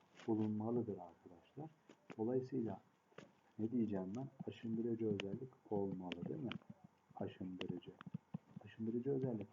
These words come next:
olacaksa aşındırıcı şekil olması lazımdır. Asit olduğu için ne diyeceğim? Ceyhan diyeceğim arkadaşlar.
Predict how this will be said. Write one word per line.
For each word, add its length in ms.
olacaksa 680
aşındırıcı 840
şekil 420
olması 520
lazımdır. 580
Asit 340
olduğu 400
için 360
ne 160
diyeceğim? 340
Ceyhan 520
diyeceğim 400
arkadaşlar. 600